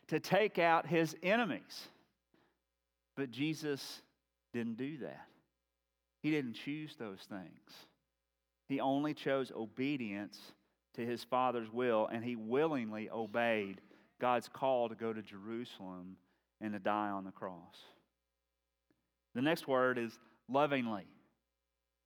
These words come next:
And our, this famous verse that probably most, most of us can recite, "For God so loved the world in this way, he gave his only Son, so that everyone who believes in him will not perish,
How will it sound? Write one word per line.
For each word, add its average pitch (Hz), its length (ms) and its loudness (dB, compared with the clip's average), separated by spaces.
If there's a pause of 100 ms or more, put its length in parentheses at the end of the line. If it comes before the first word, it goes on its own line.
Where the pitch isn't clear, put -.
(1120)
And 127 140 2
our, 139 140 4
this 131 240 -4
famous 156 400 2
verse 120 340 0
that 123 140 -8
probably 127 240 2
most, 139 340 0
most 147 320 -2
of 120 160 2
us 120 240 -2
can 120 180 -4
recite, 117 600 2
"For 117 100 -6
God 151 340 4
so 151 220 0
loved 143 400 2
the 139 60 -2
world 135 500 2 (300)
in 131 180 0
this 151 220 0
way, 135 260 4
he 131 140 -4
gave 135 240 2
his 123 260 -2
only 143 560 0 (300)
Son, 98 600 0 (360)
so 139 180 2
that 131 120 4
everyone 160 480 2
who 147 140 -2
believes 131 500 -2
in 113 80 -6
him 127 200 -6
will 117 140 -6
not 120 240 -2
perish, 107 560 0